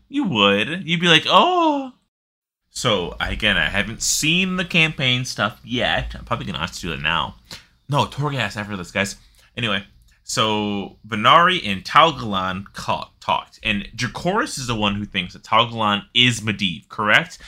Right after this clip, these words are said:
Yo, Dracoris is one hundred percent, he's gotta be right. I subscribe to this theory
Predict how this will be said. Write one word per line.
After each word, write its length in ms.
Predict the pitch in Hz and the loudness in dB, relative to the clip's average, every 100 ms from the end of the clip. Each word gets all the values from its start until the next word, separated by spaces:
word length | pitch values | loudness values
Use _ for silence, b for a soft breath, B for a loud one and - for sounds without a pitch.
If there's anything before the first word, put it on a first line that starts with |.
| B B | B B
Yo, 400 | 107 110 95 80 | 6 8 6 2
Dracoris 640 | - 95 131 135 170 - - | -4 -2 2 2 4 0 2
is 280 | 117 - - | 2 2 -2
one 220 | 107 107 | -2 -6
hundred 460 | - 143 143 139 | -2 2 4 2
percent, 340 | 139 135 135 113 | -2 0 0 2
he's 200 | 107 95 | -2 6
gotta 300 | 113 104 87 | 8 8 6
be 100 | 90 | -2
right. 340 | 90 80 - b b b | -2 -4 -6 b b b
I 140 | 123 | 4
subscribe 720 | - - - - 120 123 139 139 | 4 -4 -4 4 6 8 4 -2
to 60 | |
this 240 | 110 110 - | -6 -4 -2
theory 460 | 101 85 71 - | -2 -2 -6 -14